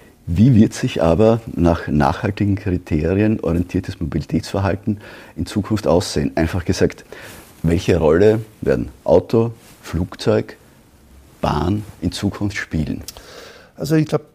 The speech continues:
Speaker 2: dass, äh, für die Bahnen da durchaus, äh, wieder eine Renaissance stattfindet. Ich sag immer, der dritte Kondratiev, äh,
Speaker 1: <laughs>
Speaker 2: bei den Bahnen.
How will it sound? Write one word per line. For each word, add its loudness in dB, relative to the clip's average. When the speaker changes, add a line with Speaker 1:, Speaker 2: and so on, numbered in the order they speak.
Speaker 2:
dass, -4
äh, 2
für -10
die -4
Bahnen -2
da -4
durchaus, -2
äh, 2
wieder 0
eine 0
Renaissance -2
stattfindet. -4
Ich -4
sag -6
immer, -4
der -2
dritte -2
Kondratiev, -2
äh, 4
Speaker 1:
<laughs> -8
Speaker 2:
bei 4
den 0
Bahnen. 0